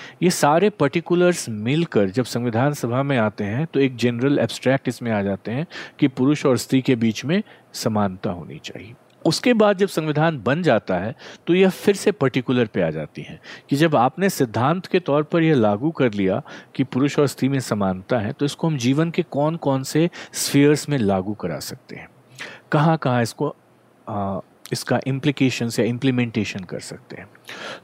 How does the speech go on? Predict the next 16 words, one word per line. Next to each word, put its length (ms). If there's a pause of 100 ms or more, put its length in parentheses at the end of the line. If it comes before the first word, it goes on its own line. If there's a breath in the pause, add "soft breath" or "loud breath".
तो 340 (160)
जितनी 340
महिला 380 (160)
सदस्य 460
थीं 160
संविधान 500
सभा 340
की, 240 (580 loud breath)
प्रत्येक 640
ने 280 (100)
संविधान 560
सभा 400
के 320
बनने 460
के 160
बाद 440